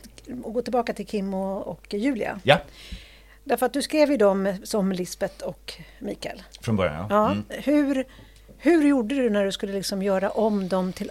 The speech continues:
Speaker 1: andra karaktärer? Hur, hur lång tid tog det?
Speaker 2: Ja, det tog då typ fem månader. <clears throat> Men jag vet, dels var jag tvungen att skriva till ganska mycket för att
Speaker 1: Mm.
Speaker 2: introducera dem.
Speaker 1: Mm.
Speaker 2: Och sen var det ju en del scener, som till exempel den i Shanghai. Eh, d-,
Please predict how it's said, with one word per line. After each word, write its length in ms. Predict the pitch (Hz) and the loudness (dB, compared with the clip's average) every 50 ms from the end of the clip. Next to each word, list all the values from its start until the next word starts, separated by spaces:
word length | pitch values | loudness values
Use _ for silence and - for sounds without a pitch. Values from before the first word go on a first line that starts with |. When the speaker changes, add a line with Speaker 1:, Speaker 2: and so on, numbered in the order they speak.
| - - | -2 0
Speaker 1:
andra 340 | 320 359 370 330 226 180 | 2 4 4 4 4 4
karaktärer? 640 | 170 - 202 202 190 - - 202 - - - - 185 185 | 0 0 -4 -6 -6 -6 -8 -8 -8 -6 -6 -8 -4 -2
Hur, 200 | 220 - - 247 | -2 -2 0 0
hur 140 | 220 285 285 | 2 2 8
lång 260 | 262 269 269 254 233 | 8 8 8 8 6
tid 280 | 240 - 233 214 208 - | 0 -2 -2 -2 -2 -4
tog 220 | - 202 190 202 | -6 -6 -6 -4
det? 180 | 285 311 349 - - - - - - - - - - - - - | -4 -4 -4 -6 -10 -18 -20 -20 -20 -20 -20 -16 -16 -16 -6 -2
Speaker 2:
Ja, 220 | 135 147 156 160 156 | 2 2 4 2 2
det 60 | 135 | 0
tog 220 | - - 110 104 | -2 -2 -2 0
då 280 | 95 101 95 95 95 - 85 95 98 95 92 - | 0 0 0 0 -2 -4 -6 -10 -12 -12 -10 -8
typ 200 | - 107 - - | -8 -8 -8 2
fem 220 | - 139 131 120 | 4 4 4 4
månader. 380 | 98 78 73 80 78 76 73 - - | 2 -2 -4 -6 -8 -8 -8 -10 -6
<clears throat> 60 | - | 2
Men 360 | - 214 262 220 196 151 101 - - - - - | 6 8 10 10 10 8 8 2 -6 -14 -8 0
jag 140 | 120 120 | 2 2
vet, 200 | 117 117 - 127 | 2 2 0 2
dels 240 | 120 135 139 135 - | 4 4 4 4 4
var 60 | 139 | 2
jag 60 | 127 - | 2 2
tvungen 160 | 123 110 92 | 2 -2 -2
att 60 | 87 | -2
skriva 220 | - - 104 90 98 | -4 -4 -2 -2 -2
till 280 | - - 139 143 131 | 0 0 -2 -2 0
ganska 260 | 95 82 71 - - 90 | -2 -4 -4 -4 -6 -6
mycket 180 | - - - - | -6 -8 -4 -2
för 60 | 107 | -2
att 40 | 214 | 0
Speaker 1:
Mm. 100 | 214 107 107 | 0 0 -2
Speaker 2:
introducera 540 | - - 92 87 - - 131 131 147 143 131 | -2 -4 -8 -8 -8 -6 -2 0 0 2 2
dem. 180 | 123 123 143 143 - - - - - - | 0 -2 -2 -6 -10 -14 -16 -14 -10 -8
Speaker 1:
Mm. 160 | 208 196 214 | -6 -4 -4
Speaker 2:
Och 60 | 107 | -2
sen 240 | - - 131 120 110 | 2 4 4 6 6
var 80 | 107 | 6
det 60 | 107 104 | 6 4
ju 120 | 101 92 - - - | 2 0 -2 -6 0
en 200 | - 131 139 117 | 2 2 2 4
del 240 | 147 175 185 190 175 | 2 4 4 4 4
scener, 320 | - - - 104 85 82 87 | 2 0 -2 -2 -2 -2 -4
som 140 | - 95 85 | -6 -4 -4
till 60 | 101 | -4
exempel 320 | 95 - 95 80 98 95 | -2 -2 -2 -2 -2 2
den 160 | 87 95 80 | 2 2 2
i 60 | 78 - | 2 -2
Shanghai. 680 | - 95 92 98 107 131 - 73 69 78 92 95 107 - - - - - - - | -4 -4 -4 -2 0 0 0 0 0 -4 -6 -8 -10 -12 -14 -20 -20 -20 -12 -8
Eh, 340 | 87 82 85 80 80 80 73 - | -4 -2 -2 -2 -2 -4 -6 -8
d-, 180 | 98 90 - | -10 -10 -12